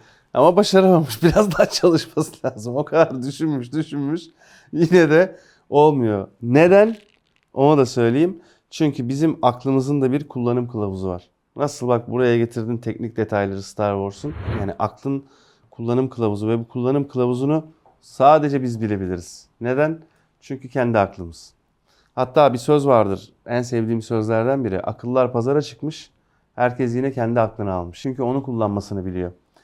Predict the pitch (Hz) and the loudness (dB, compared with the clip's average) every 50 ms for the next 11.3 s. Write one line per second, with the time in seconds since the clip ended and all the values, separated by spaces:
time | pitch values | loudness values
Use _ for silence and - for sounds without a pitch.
0 | _ _ _ _ _ _ - 120 123 135 135 135 139 147 143 147 143 147 147 147 | _ _ _ _ _ _ 0 2 2 2 2 4 4 4 4 6 6 4 4 2
1 | 147 - _ _ _ _ _ _ 123 120 120 135 156 160 160 143 - - - - | 0 -6 _ _ _ _ _ _ -14 -2 4 6 6 8 6 6 2 -2 -12 -8
2 | - - 117 - 143 143 139 135 - 113 - - 185 175 - 180 160 120 107 95 | -6 -6 0 2 4 4 4 2 0 -2 0 0 0 0 2 0 2 2 2 0
3 | 92 95 92 98 107 104 113 127 131 120 104 98 101 107 113 120 143 180 208 220 | 0 -2 -2 -2 0 2 4 4 4 4 2 -2 -2 0 2 2 2 2 2 2
4 | 185 175 143 123 110 113 113 110 104 107 104 - 101 - - 107 92 - 104 95 | 2 2 2 2 0 0 -2 -2 -2 -2 -4 -6 -10 -8 -8 -10 -10 -8 -10 -10
5 | 90 92 98 123 139 127 _ _ _ _ _ _ _ _ _ _ _ _ _ _ | -8 -8 -8 -10 -10 -14 _ _ _ _ _ _ _ _ _ _ _ _ _ _
6 | _ _ _ _ - 117 117 131 175 185 156 - - 139 135 143 143 147 143 139 | _ _ _ _ -18 -12 -4 -2 0 0 0 0 0 -2 0 0 0 0 2 2
7 | 139 131 123 120 113 104 107 104 98 - - _ _ _ - - - - - - | 2 2 2 2 2 2 0 -2 -4 -6 -14 _ _ _ -20 -20 -20 -20 -8 -2
8 | 175 180 175 180 - 175 170 170 165 156 160 160 160 175 175 - - - _ _ | 0 0 0 0 0 2 2 2 2 0 -2 -2 -2 -4 -6 -8 -14 -20 _ _
9 | _ _ _ - 123 131 127 139 147 147 135 123 131 - 135 127 127 131 131 131 | _ _ _ -10 -8 -4 -2 -2 -2 -2 -4 -6 -8 -8 -6 -4 -4 -4 -2 0
10 | 123 117 110 101 101 98 - _ - 165 160 165 - 127 120 117 110 110 117 117 | 0 0 0 -2 -4 -6 -6 _ -2 -2 -2 -2 -2 0 0 0 0 0 -2 -2
11 | 117 143 160 165 160 | 0 0 -2 -2 -4